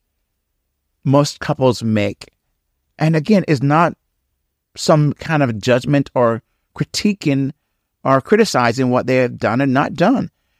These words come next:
because I believe they're very well intentioned. I believe that the tools many of them have learned, have actually used,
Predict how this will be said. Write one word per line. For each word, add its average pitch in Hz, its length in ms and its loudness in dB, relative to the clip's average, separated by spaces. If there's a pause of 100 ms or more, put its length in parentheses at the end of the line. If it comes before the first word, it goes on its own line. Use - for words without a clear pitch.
(180)
because 156 220 -4
I - 100 0
believe 147 260 0
they're 139 180 2
very 131 200 0
well 165 180 0
intentioned. 147 680 -4 (400)
I 135 100 0
believe 139 280 2
that 131 100 -2
the 135 120 -4
tools 170 500 0 (240)
many 143 240 0
of 151 120 0
them 143 160 0
have 123 260 0
learned, 139 680 2 (600)
have 110 520 -4 (400)
actually 131 880 -2 (560)
used, 156 840 0